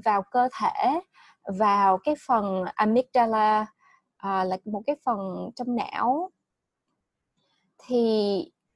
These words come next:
ờ, thì cơ thể của mình nó tiếp nhận những cái giác quan này, tiếp nhận những cái tổn thương này. Ờ, tuy á là mình không có nhớ được rõ ràng,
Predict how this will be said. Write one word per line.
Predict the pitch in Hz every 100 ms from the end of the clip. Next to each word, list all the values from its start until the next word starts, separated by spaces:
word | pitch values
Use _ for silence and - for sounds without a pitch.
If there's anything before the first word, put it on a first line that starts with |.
| _ _ _ _ _ _ _ -
ờ, | 226 196 185 - _ _ -
thì | 254
cơ | - 269
thể | 277 - - 262
của | 226
mình | 262 226 202 202
nó | 233 302 -
tiếp | 370
nhận | 247 - 190
những | 185
cái | 285
giác | 302 320
quan | - 240 226 226
này, | 185 185
tiếp | 262 240
nhận | - 185
những | 175 -
cái | 269
tổn | - 233 254
thương | 254 240 220
này. | 175 175 - _ - _ _
Ờ, | - 180 180 180 -
tuy | 233 240 262
á | 285
là | 247 190
mình | 185 180 202
không | 233 233
có | 240 247
nhớ | 277 254 240 311
được | 202 -
rõ | -
ràng, | 240 196 180